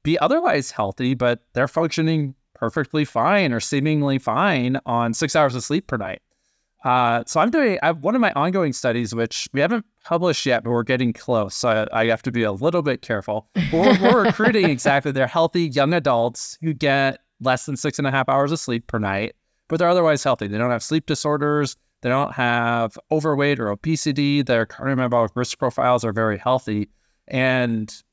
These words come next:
Speaker 1: so what I can say is we're doing sleep extension in these people for four weeks, and we're achieving between,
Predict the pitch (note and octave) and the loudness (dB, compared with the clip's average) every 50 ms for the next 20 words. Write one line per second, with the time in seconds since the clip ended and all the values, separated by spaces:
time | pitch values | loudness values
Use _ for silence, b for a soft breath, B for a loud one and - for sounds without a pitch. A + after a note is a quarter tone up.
0 | _ _ _ _ _ _ _ _ _ - - - E3 D3+ C#3 - - F#3 F#3 F#3+ | _ _ _ _ _ _ _ _ _ -8 -2 0 0 0 0 0 0 -2 -2 -2
1 | - - D#3+ C#3 C3 C3 C3 C3 C3 B2 B2 A#2 G#2+ - - - C3 D3 D3 - | -2 0 0 2 2 0 0 -2 -2 -4 -4 -4 -6 -12 -12 -8 -6 -4 -2 0
2 | E3 F3 F#3+ F3+ - F#3+ F#3 F3+ A3 G#3 - - D3+ C#3+ C3+ - D3+ D3 E3 F3 | 2 2 2 0 0 -2 -2 0 -2 -2 0 0 0 0 0 -2 -2 -2 -2 -2
3 | - - D3 C#3+ C#3+ C#3+ C#3+ - - - B2+ A#2 A2 - A2 A2 A#2 C3 C3+ - | -4 -2 -2 0 0 0 -2 -4 -4 -4 -4 -2 -2 0 0 2 2 2 0 -2
4 | - _ _ - - C3 - - - C3 B2 A2+ G#2 A2+ B2 C3+ B2 G#2+ - - | -6 _ _ -6 -6 -6 -6 -4 -4 -2 -2 0 0 0 0 0 0 -2 -4 -8
5 | - - B2+ B2 A#2+ B2 A#2+ A#2 A#2+ - A2 A#2+ C#3+ D#3+ D#3+ C#3+ - - - C#3+ | -6 -4 -2 0 0 0 -2 -2 -4 -4 -4 -2 0 0 0 0 -2 -4 -2 -2
6 | D3 D3+ E3+ D#3+ D3 B2+ C3+ C3 - C#3 C3 B2+ B2+ B2 B2 B2 A#2 | 0 0 0 0 0 0 -2 -4 -2 -2 0 0 0 0 0 -2 -2